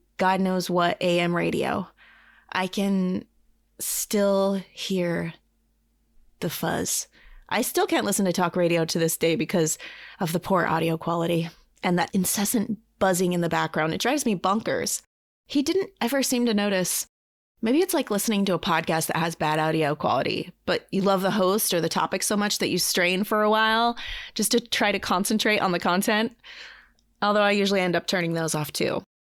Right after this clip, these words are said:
When my mom wasn't flipping the tapes, she was serving endless snacks of cheese and crackers. She would assemble them and pass them to my dad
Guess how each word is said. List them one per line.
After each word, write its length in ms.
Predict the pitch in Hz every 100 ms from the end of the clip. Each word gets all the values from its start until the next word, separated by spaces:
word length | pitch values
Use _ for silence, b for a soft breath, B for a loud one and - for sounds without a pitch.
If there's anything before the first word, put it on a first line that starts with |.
| -
When 140 | 226
my 100 | 220
mom 240 | 220 220 202
wasn't 380 | 185 214 -
flipping 720 | - - 190 - 196 202 214 220 _ _ _ -
the 120 | 196
tapes, 460 | 196 196 214 - - - b b b -
she 220 | - 220
was 120 | 196
serving 380 | - 190 180 175 -
endless 400 | 190 190 185 175
snacks 640 | - - 165 - - -
of 240 | 175 156
cheese 480 | - - 170 156 160
and 180 | - 160
crackers. 640 | - - - - 208 - - B B B B -
She 200 | - 185
would 180 | 170
assemble 460 | 160 160 208 214 220
them 420 | 208 208 202 208
and 360 | - 170 165 160 - _
pass 260 | - 196 208
them 200 | 220 208
to 60 |
my 160 | 196 190
dad 400 | 185 160 160 170